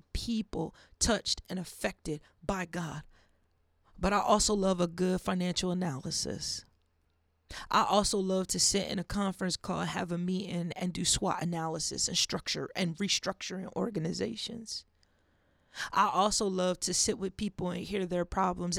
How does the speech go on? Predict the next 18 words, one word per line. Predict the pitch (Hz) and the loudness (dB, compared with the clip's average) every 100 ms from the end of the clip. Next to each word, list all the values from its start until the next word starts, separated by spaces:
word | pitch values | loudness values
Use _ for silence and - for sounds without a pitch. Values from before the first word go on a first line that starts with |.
| - | -2
and | 202 | -2
consult | 185 - 202 185 - | 0 2 2 2 0
and | 170 | -6
find | - 196 180 | 0 2 2
ways | 175 175 170 - - - | 0 0 -2 -6 -14 -4
that | - 202 | -4 -2
we | 196 | -2
can | 196 175 | -2 -4
make | 180 180 | -4 -4
it | 214 | -4
more | 185 165 | -2 -2
efficient, | - 202 - 175 | 0 2 2 0
make | 185 185 | -2 0
their | 180 - | -2 0
automation | 202 180 196 202 175 | 0 2 0 -2 -4
processes | - - - 160 - 170 | -4 -4 -4 -4 -4 -4
more | - 196 | -4 -4
efficient. | - - - - - | -4 -8 -6 -6 -6